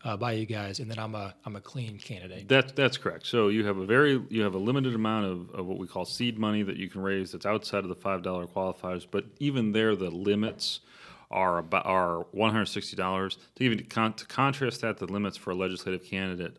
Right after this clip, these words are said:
Speaker 2: uh, now are, like, fifty-two hundred dollars or something like that,
Speaker 1: Mm.
Speaker 2: or maybe le-, maybe, you know, some, somewhere around that. So you're still limited to only a hundred sixty bucks. You're limited in, in the am-,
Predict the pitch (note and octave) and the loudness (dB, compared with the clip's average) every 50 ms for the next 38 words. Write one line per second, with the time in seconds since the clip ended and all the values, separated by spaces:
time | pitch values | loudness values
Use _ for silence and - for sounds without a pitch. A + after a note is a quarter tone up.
0 | _ - G2 F#2+ F#2 F2+ F2 F2 F2 F#2 F#2+ F#2+ F#2 F2+ - F2 E2+ E2+ E2+ E2 | _ -6 -4 -2 -2 -2 -4 -4 -6 -4 -4 -4 -4 -4 -6 -6 -6 -4 -4 -4
1 | E2 E2 E2+ E2+ E2 - - - _ _ - - - - _ _ _ - A#2+ A2 | -4 -6 -6 -8 -10 -12 -16 -20 _ _ -20 -20 -20 -20 _ _ _ -8 -8 -6
2 | - - - - G2+ F#2 F#2 F#2 F#2+ F#2+ G2 F#2+ F#2+ G2 G2 F2+ G2+ G#2+ - - | -6 -8 -8 -6 -4 -4 -2 -2 -2 0 0 0 0 0 0 -2 -2 -4 -4 -4
3 | G#2 G2 - A2+ G#2+ G2+ G2+ G2+ - G#2 G#2 G#2 G#2 - - - - - C3+ B2 | -6 -6 -4 -4 -4 -4 -4 -6 -6 -6 -6 -6 -6 -8 -10 -14 -10 -6 -4 -4
4 | A#2 A2 G#2 G2+ G2 G2 G2+ G2 F#2+ F#2 F2+ F2+ F2 F2+ A2 G#2 F#2+ F#2 E2+ - | -4 -4 -6 -4 0 2 2 2 2 2 0 -2 -2 -2 0 0 0 -2 -4 -6
5 | - - F#2 E2+ - A#2 A#2+ A2+ - - - C3 A#2+ G#2+ G2+ F#2+ F#2 F#2+ G2 G#2 | -8 -6 -6 -2 0 0 0 0 0 0 2 4 4 4 4 2 2 0 0 0
6 | A2 A2+ A2+ A#2 - - - - - _ - - A#2 A2 G#2 G2 F#2+ F#2 F#2 - | 0 0 0 -2 -4 -6 -14 -20 -20 _ -2 2 6 6 6 6 6 4 0 -2
7 | - F#2+ G2 - - F3+ F3 C3 A#2+ A#2+ A2+ G2+ G2+ F#2 G2 G2 F#2 F#2 F2 F#2 | -4 -6 -4 2 6 6 8 8 8 6 6 4 2 0 0 0 0 0 -2 -2
8 | G2 F#2 F2 - - F#2 - - - F2 A2 G#2+ G#2 G2+ - - - - - G2 | -2 -4 -4 -6 -8 -8 -8 -10 -4 0 2 4 4 2 0 -6 -12 -6 -2 0
9 | G2+ G#2+ G2+ F#2+ F#2 F2+ F2 F2+ - - - F#2 F2 F2 F2 - - F#2+ F#2+ F2+ | 2 2 2 2 0 0 -2 -6 -8 -8 -6 -4 -4 -4 -6 -6 -8 -6 -6 -4
10 | F2 F2 F2+ - - | -4 -4 -6 -6 -10